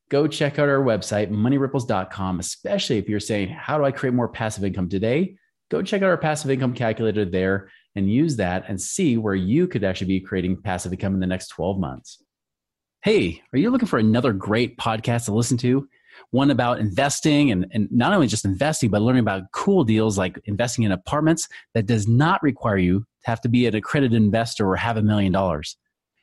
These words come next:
Hey, if you want to check that out, go check out my friend Lane Kawaoka's site, simple passive cash flow dot com.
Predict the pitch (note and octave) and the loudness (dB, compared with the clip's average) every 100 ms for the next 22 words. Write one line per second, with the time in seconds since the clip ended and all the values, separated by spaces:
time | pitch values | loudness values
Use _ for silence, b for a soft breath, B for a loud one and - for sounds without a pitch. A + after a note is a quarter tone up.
0 | _ _ B2+ G#2+ C#3+ E3+ G#2+ - C3 A#2+ | _ _ -2 2 4 4 0 -2 -2 0
1 | B2 G#2+ - b _ - C3+ E3+ G#3 F#3 | 0 0 -4 b _ -2 0 0 0 2
2 | D#3 B2+ - C#3 A2+ A#2+ B2+ - A#2 G2 | 2 0 2 4 4 4 2 2 2 2
3 | A2 F#2 E2 - F2 F2+ - _ _ _ | 0 0 0 0 0 -4 -8 _ _ _
4 | _ _ - - E3+ E3+ F3+ - D3 D3 | _ _ -8 0 0 2 0 0 0 0
5 | - D#3+ D3 - - D3+ D3 - G2 F2 | 2 0 0 -8 -4 -2 -2 -2 0 0
6 | F2 b b _ - A2+ - - A#2 D#2 | -2 b b _ -4 -4 -2 -2 -2 -2
7 | D#2+ | -8